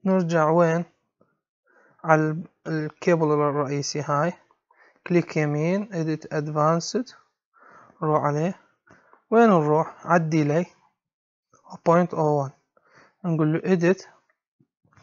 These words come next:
خلي نس-، نسوي له oh point oh oh one مثلًا،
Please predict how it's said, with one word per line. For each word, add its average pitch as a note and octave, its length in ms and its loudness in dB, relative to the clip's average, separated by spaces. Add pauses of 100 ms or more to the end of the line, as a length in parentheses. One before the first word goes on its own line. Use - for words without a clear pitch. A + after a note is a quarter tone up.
(680)
خلي F3 340 -2
نس-، - 240 -12
نسوي F3 460 -4
له E3+ 80 -2
oh F#3 260 6
point F3+ 760 0 (880)
oh F#3 280 6
oh F3+ 400 4
one D#3 560 0
مثلًا، E3+ 420 -2